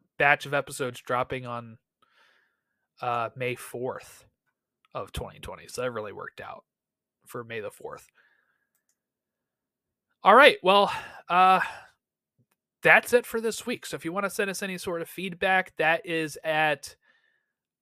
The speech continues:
um, that is at Pod Awakens on all of our social media channels, pod awakens at gmail dot com.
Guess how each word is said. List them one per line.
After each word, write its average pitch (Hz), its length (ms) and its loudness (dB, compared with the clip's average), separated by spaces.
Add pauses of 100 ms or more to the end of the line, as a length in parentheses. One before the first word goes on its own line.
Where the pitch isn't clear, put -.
um, 135 600 -4 (1000)
that 143 180 0
is 139 140 -6
at 131 240 -6
Pod 160 500 2
Awakens 147 720 -8
on 131 140 -8
all 131 180 -4
of 131 100 -4
our 120 120 -4
social 127 420 -10
media 160 440 -6
channels, 151 520 -6
pod 135 260 -4
awakens 127 500 -8
at 120 160 -10
gmail 123 320 -14
dot 107 200 -12
com. 165 380 -2